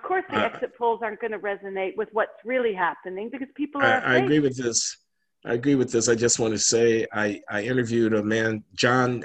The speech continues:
Speaker 2: Shields is his name, at my podcast, The Glenn Show. I
Speaker 1: Oh.
Speaker 2: interviewed, uh, John Shields. He's a political science professor at, uh, Claremont McKenna,
Speaker 1: Mm-hmm.
Speaker 2: uh, College in Southern California. Uh, his book is called Trump's Democrats, and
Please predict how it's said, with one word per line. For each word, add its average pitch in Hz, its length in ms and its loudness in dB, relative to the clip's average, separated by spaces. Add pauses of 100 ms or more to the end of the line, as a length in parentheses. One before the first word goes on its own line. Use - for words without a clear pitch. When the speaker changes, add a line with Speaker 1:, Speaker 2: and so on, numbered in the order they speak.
Speaker 2:
Shields 120 500 2
is 104 120 0
his 101 160 -2
name, 107 240 -2
at 95 100 -4
my 104 140 -2
podcast, 107 640 -4
The 92 60 -10
Glenn 104 280 -4
Show. 98 380 -4 (560)
I - 60 0
Speaker 1:
Oh. 95 40 2
Speaker 2:
interviewed, 107 580 4
uh, 95 240 -4
John 113 360 0
Shields. 107 640 2
He's 98 200 -4
a 98 60 -6 (520)
political 113 320 0
science 113 320 0
professor 101 520 0
at, 95 180 -2 (120)
uh, 92 60 -4
Claremont 110 500 -2
McKenna, 98 480 -4 (540)
Speaker 1:
Mm-hmm. 214 160 -6
Speaker 2:
uh, 82 140 -2
College 104 500 2
in 95 140 -4
Southern 107 280 0
California. 104 680 -2 (720)
Uh, 107 240 4
his 117 240 4
book 175 260 6
is 143 140 4
called 123 460 4 (100)
Trump's - 600 2
Democrats, 117 840 2
and 107 240 0